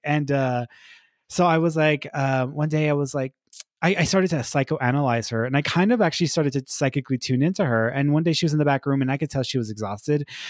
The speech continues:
but I, there was something that I was noticing about her life that I don't think she was recognizing. It was, like, a pattern, a behavior. And so I went to the back and I said,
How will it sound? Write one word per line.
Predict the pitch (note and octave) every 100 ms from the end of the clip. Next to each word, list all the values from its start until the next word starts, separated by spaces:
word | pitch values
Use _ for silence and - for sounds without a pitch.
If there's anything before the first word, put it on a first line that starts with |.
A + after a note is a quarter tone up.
| - -
but | D#3+
I, | D#3+ D#3+
there | E3+
was | F#3
something | F#3+ F3
that | F3 C#3+
I |
was | C3+ B2
noticing | B2+ B2+ B2 B2+ A#2+ A#2+
about | A#2 B2 B2
her | - A#2
life | A#2 A2+ A2 - - C3
that | B2 A#2+ - -
I | C3+
don't | B2+
think | B2
she | - B2+
was | B2 B2+
recognizing. | C3 - C#3+ D3 D3 D#3+
It | C#3
was, | A#2+
like, | A#2
a |
pattern, | A2+ - A#2 C3+ C#3+ D3 - - - -
a | C3
behavior. | C3 A#2 A#2 C#3+ D3+
And | C3
so | - C#3+
I | B2+
went | C#3 D3
to | -
the |
back | C#3 C3
and | C3+
I | C3
said, | D3 C#3+